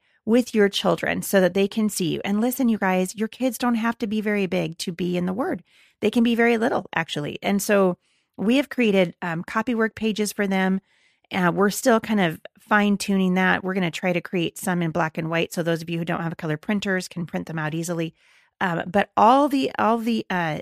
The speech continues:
tools that you need to do scripture writing for yourself and with your children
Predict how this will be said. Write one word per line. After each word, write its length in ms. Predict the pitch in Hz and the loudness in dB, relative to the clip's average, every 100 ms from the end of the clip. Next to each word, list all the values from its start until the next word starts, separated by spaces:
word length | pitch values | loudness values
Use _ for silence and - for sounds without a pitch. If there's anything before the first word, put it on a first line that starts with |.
| - - | -10 -10
tools 400 | - 269 196 160 | -2 2 2 2
that 140 | 170 | -4
you 220 | 165 196 | -2 -2
need 340 | 226 170 151 180 _ _ _ | 0 0 -2 -6 _ _ _
to 100 | - | -6
do 120 | 180 202 | -2 0
scripture 380 | - 269 240 | 0 -2 0
writing 340 | 202 180 175 180 _ _ _ | 2 2 2 -2 _ _ _
for 120 | 202 | 0
yourself 540 | 185 175 - 190 202 240 | 2 2 2 4 4 2
and 160 | - 175 | 0 0
with 140 | 175 | 0
your 80 | 175 | -2
children 500 | - 180 175 185 185 | -2 0 0 0 -2